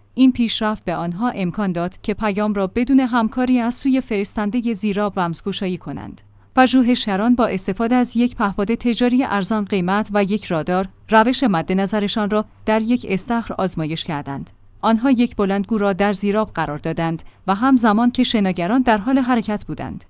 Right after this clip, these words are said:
یک پهپاد را بر فراز سطح آب به پرواز درآوردند.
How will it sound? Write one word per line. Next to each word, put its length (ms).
یک 200
پهپاد 440
را 120
بر 200
فراز 460
سطح 320
آب 240
به 120
پرواز 480
درآوردند. 720